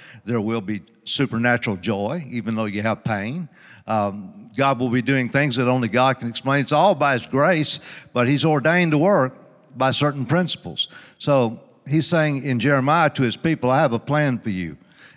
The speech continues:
and it's a good plan." <clears throat> We're gonna see in a moment, he ampl-, amplifies that truth. It's about knowing him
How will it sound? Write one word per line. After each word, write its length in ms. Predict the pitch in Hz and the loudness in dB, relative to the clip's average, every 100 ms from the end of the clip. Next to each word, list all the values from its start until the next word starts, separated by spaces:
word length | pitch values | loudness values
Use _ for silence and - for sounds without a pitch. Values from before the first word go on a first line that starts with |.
| _ | _
and 260 | 113 120 113 | -2 -2 0
it's 220 | 147 - | -2 -4
a 40 | 110 | 0
good 280 | 156 156 | 0 0
plan." 400 | 139 113 90 78 - | 0 -2 -4 -10 -8
<clears throat> 60 | - | -2
We're 320 | 269 262 180 | 0 0 0
gonna 200 | 147 127 | 0 0
see 200 | - 170 | 2 2
in 80 | 147 | 2
a 60 | |
moment, 580 | 139 160 131 117 - 139 | 2 2 2 -2 -8 -10
he 360 | 127 117 104 - _ _ _ _ _ | -6 -6 -6 -10 _ _ _ _ _
ampl-, 360 | 147 190 - 180 | 2 2 2 2
amplifies 760 | 190 208 151 139 151 143 127 | 4 4 2 2 4 4 4
that 220 | 151 151 | 2 2
truth. 260 | - 170 156 | 2 0 2
It's 180 | 143 143 | 0 -2
about 380 | 131 151 131 135 | 0 0 0 -2
knowing 460 | 127 151 170 143 | 2 2 2 2
him 340 | 123 123 107 | 0 0 -2